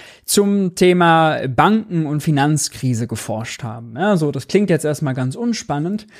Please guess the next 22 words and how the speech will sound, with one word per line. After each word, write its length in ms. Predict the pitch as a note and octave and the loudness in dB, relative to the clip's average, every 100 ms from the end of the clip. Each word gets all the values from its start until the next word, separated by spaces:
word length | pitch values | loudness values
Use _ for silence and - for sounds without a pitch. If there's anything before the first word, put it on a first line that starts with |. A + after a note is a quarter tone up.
| - - _ - | -20 -20 _ -2
Guckt 340 | C#4 D4 - | -2 -2 -4
man 220 | A3+ G#3+ | 0 2
<laughs> 0 | |
dann 100 | F#3+ G3+ - - - E3+ - | 4 2 2 -2 0 -2 -2
aber 200 | - D3 - | 0 0 0
genauer 400 | D3+ F3 A3+ D3+ | 2 4 2 0
hin, 320 | D3 D#3+ G#3+ - - - | -4 -6 -8 -12 -18 -10
ist 260 | - A3+ - | -2 -2 0
Bernan-, 480 | E3 C#3 C3 F#3+ G#3+ | 2 2 0 -2 -4
Ben 340 | D3+ F3+ A#3 G3+ | 0 2 2 2
Bernanke 680 | F3+ E3+ E3+ - A#2+ G3 - _ _ _ | 2 2 0 -2 -4 -6 -10 _ _ _
bekannt. 840 | - D3 D3+ F#3 - D4+ G3 F3+ - | -10 -6 0 0 2 0 0 -8 0
Denn 240 | C#3+ D#3 | 2 2
Ben 260 | C#3+ D#3+ F3 | 0 2 0
Bernanke 600 | C3 A#2 C#3+ - G3+ - | 0 -2 -2 -4 -6 -6
hat 340 | D3 E3 - | -2 -2 -2
von 520 | E3+ E3+ F3+ G#3 G3+ G#3+ | -4 2 2 0 -6 -8
zwei 460 | - - F3 F#3+ | -8 0 2 2
sechs 640 | D3+ F3+ A3 - - - - - | 2 0 0 -6 -10 -10 -12 0
bis 460 | F#3+ A3+ - - - | 2 2 -4 -12 -6
zwei 220 | F#3+ F#3 | -2 -2
vierzehn 560 | - G#3+ - A#2+ F3 | -2 -4 -4 -6 -8